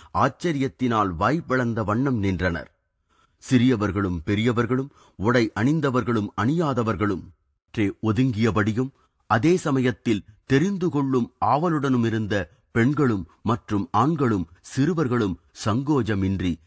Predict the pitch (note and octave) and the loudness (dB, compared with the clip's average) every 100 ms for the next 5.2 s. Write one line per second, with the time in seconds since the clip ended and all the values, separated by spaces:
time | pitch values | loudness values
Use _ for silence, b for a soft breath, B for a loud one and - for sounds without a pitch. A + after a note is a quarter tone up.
0 | - G2 G#2 F#2+ F#2 E2+ E2 G2+ D3 E3+ | -4 -2 -2 -2 -2 -2 0 0 -2 -2
1 | E3 G#2+ G#2 F#2 E2 - _ - F2+ B2 | -2 0 -2 -2 -4 -6 _ -4 2 2
2 | D#3+ D3+ F3+ F#3+ A#2+ B2+ B2 A#2+ - A#2 | 2 0 -2 -2 -2 0 -2 -4 -2 -2
3 | G#2 G2 G2+ - F2+ - G#2 A#2 A#2 G2+ | -2 -2 -4 -6 -6 -2 -4 -4 -2 -2
4 | E2 - F2+ G2 A2 A#2+ B2+ F2 F2 F2 | -2 -4 -4 -2 -2 -2 0 -2 -2 -2
5 | D#2 | -4